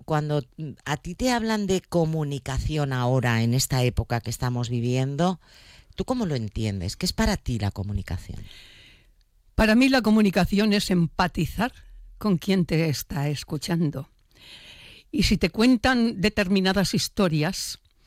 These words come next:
Speaker 2: meterte dentro de ellas y si se necesita ayuda, tratar de ayudar. No te das cuenta de lo que estás haciendo. La verdad, Maite, que no me doy cuenta.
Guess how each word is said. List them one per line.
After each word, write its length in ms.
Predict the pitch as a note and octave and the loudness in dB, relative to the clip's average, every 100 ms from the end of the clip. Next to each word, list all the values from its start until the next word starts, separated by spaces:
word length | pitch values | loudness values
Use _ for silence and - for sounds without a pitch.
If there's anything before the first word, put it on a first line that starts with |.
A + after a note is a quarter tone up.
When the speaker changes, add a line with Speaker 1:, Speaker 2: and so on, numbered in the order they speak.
| _ _ _ _ _ _ _ | _ _ _ _ _ _ _
Speaker 2:
meterte 520 | A3+ G3 A#3+ A#3 F#3+ | 0 2 2 0 0
dentro 420 | E3 G3+ F#3 E3 | 0 0 0 -4
de 240 | D3+ D#3+ D3+ | -2 0 0
ellas 540 | D3 D3+ F3 - - _ _ _ _ _ _ | 0 0 -2 -6 -10 _ _ _ _ _ _
y 180 | - G3+ | 0 0
si 500 | - F#3 F3 E3 - | 2 2 2 0 -4
se 260 | - - F#3 | -8 -2 0
necesita 600 | D3+ - E3 - A#3+ G#3 | 0 0 -2 -2 0 2
ayuda, 480 | D#3+ D#3+ F3+ D#3 E3 _ - _ _ | 2 2 2 2 0 _ -20 _ _
tratar 500 | - F#3 - F3 G3 - _ - | 0 0 2 0 0 -6 _ -4
de 420 | F3+ E3 E3 D3+ | 0 2 2 2
ayudar. 560 | D3+ D3+ D3+ D3+ D3 C3+ _ - - - _ _ _ _ C4 | 0 0 2 2 0 -4 _ -20 -20 -20 _ _ _ _ 2
No 220 | G#3+ C4 | 4 4
te 140 | D4 | 2
das 200 | C#4+ A#3 | 2 0
cuenta 380 | - C4 C4 A#3 | 0 2 2 2
de 140 | G#3 F#3 | 2 2
lo 180 | F#3 | 2
que 300 | - - F3 | 0 -2 0
estás 360 | E3 - - E3 | 0 0 -2 -2
haciendo. 480 | E3 - F3+ E3+ D#3 | -4 0 2 2 0
La 140 | E3 | 0
verdad, 300 | D#3+ F3 G#3+ | 0 2 2
Maite, 400 | G#3+ G#3 G#3 A3 | 2 0 0 -2
que 120 | - | 2
no 240 | F3+ F#3 B3+ | 4 6 4
me 140 | B3+ | 4
doy 200 | E3 D3+ | 2 2
cuenta. 460 | - G3 E3+ - | 2 2 2 0